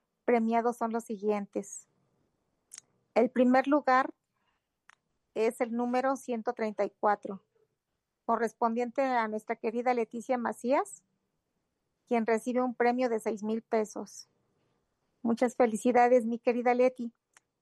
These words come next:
Que Hashem multiplique, pues,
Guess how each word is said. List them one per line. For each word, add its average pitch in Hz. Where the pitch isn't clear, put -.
Que -
Hashem 240
multiplique, 240
pues, 233